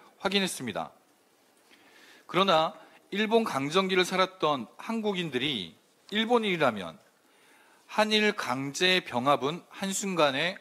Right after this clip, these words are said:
합법이 됩니다. 대한민국의 헌법을,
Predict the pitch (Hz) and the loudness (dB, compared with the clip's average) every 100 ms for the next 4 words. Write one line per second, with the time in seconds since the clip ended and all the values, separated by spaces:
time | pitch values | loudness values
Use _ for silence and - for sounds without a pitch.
0 | _ - - 226 214 151 107 90 76 - | _ -12 -2 0 0 -2 -6 -6 -12 -12
1 | _ _ _ _ _ _ _ _ _ _ | _ _ _ _ _ _ _ _ _ _
2 | - _ _ - 127 185 190 185 175 170 | -20 _ _ 0 2 2 0 -4 0 0
3 | 170 220 214 220 170 107 80 | 0 -6 2 0 2 -4 -4